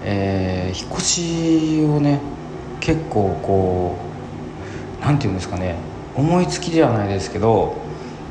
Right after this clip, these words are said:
あの、その、いい物件を逃したくないと、逃したくないと思って、すぐに決めちゃったので、なので、あの、まあね、その、例えば、ば-、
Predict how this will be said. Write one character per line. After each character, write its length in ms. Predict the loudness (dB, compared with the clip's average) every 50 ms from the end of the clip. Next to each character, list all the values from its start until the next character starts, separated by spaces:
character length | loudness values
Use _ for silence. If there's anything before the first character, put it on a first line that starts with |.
| -12 -12 -10 -6 -4
あ 160 | -2 -2 0
の、 800 | 0 -2 -2 -2 0 0 0 -2 -2 -2 -2 -2 -4 -4 -4 -6 -6
そ 140 | -4 -2
の、 260 | -2 0 0 -2 -2 0 2
い 100 | 4 4
い 40 | 4
物 140 | 4 4
件 220 | 4 4 6 6 6
を 60 | 8
逃 180 | 6 6 6 4
し 80 | 4 2
た 60 | 0
く 60 | 0
な 120 | 2 2 2
い 60 | 2
と、 100 | 2 -2 -4 -6 -8 -8 -4
逃 320 | -2 0 0 0 2 0 0
し 100 | 0 0
た 80 | -2
く 80 | 0 2
な 120 | 2 2
い 60 | 2
と 100 | 0 0
思 140 | -2 -4 -4
っ 20 | -6
て、 140 | -6 -6
す 120 | -4 0 4
ぐ 100 | 4 4
に 140 | 4 4 2 -2 -6 -10 -10 -12 -12 -12 -10 -8
決 140 | -4 0 2
め 100 | 2 2
ち 140 | 2 2 0
ゃ 60 | 0
っ 40 | 0 -2 -6 -6
た 120 | -4 -4 -2
の 180 | -2 -2 -2
で、 460 | 0 2 4 4 4 2 2 0 -4 -6 -8 -10 -10 -10 -12 -12 -12 -12 -12 -10 -10 -10 -10 -10 -6 -2
な 100 | 0 0
の 120 | 2 2 2
で、 220 | 2 2 2 0 -2 -6 -8 -10 -10 -10 -8 -4 -2
あ 140 | -2 0
の、 520 | 0 0 -2 -2 -2 -2 -2 -2 -2 -2 -4 -4 -4 -6 -6 -8 -8 -8 -8 -8 -8 -8 -8 -8 -8 -8 -8 -8 -8 -8 -8 -8 -6 -4
ま 140 | -2 -2 0
あ 20 | 0
ね、 180 | 0 -2 -2 -4 -6 -10 -10 -10 -10
そ 140 | -6 -4 -2
の、 360 | 0 0 0 0 0 -2 -4 -6 -8 -8 -8 -6 0 2
例 100 | 4 4
え 40 |
ば、 220 | 4 4 2 2 0 -4 -8 -8 -10 -10 -10 -4 -2
ば-、 140 | -2 -2